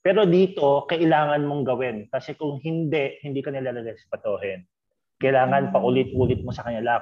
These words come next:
Speaker 1: kung sino ka at anong kayang mong gawin. Otherwise, i-manipulate ka nila. Ako, makikipag-away talaga ako if I know na tama ako at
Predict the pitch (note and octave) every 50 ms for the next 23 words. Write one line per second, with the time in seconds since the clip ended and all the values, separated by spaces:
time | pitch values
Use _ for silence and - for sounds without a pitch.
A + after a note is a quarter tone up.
0 | - A#2 A2+ A2 A2 - - C3+ B2 B2+ A#2+ - A#2+ A2 G#2 - - _ _ _
1 | _ _ _ - A#2 - C3+ C3+ C3+ C3 C3+ B2+ A#2+ A#2 - A#2+ A2+ G2+ G#2+ A2
2 | G#2+ A2 A2 G#2+ G#2 G#2 G2+ G2 G2+ G2 G2 F#2+ F#2 F#2 F#2 - _ _ _ _
3 | _ _ - B2+ B2+ D3 D#3+ E3+ F3+ E3+ C#3+ C3 C3 C#3 D3+ D#3+ - - - -
4 | _ _ _ _ _ _ _ _ _ _ _ _ _ E3+ E3+ E3 E3 D3+ D#3 D3+
5 | D3+ D3+ D3 C#3+ D3+ D3+ C#3+ C3+ - C#3+ C3+ C3+ C#3 C3+ - - B2+ A#2+ A#2 A2
6 | G#2+ G#2 F#2+ - - _ _ - _ _ _ _ _ - - A3+ A3+ A3 G3+ F#3+
7 | F#3 F3 E3 - E3+ - - F3+ F3+ E3+ E3 D#3+ E3+ E3+ E3 D#3+ E3 D#3+ D#3 E3+
8 | D#3+ D#3 D3+ C#3+ C#3+ C3+ C3 - - E3+ E3 - A#2+ A#2 B2+ C3 - _ _ _
9 | _ _ _ _ _ - C#3+ C#3 C#3 D3+ E3 E3+ E3+ D3+ C3 B2 C3 - - C#3
10 | B2+ B2+ B2+ B2 A2+ A#2 A2+ - E3+ E3 C3+ G#2 F#2+ - _ _ _ _ _ _
11 | _ - A#2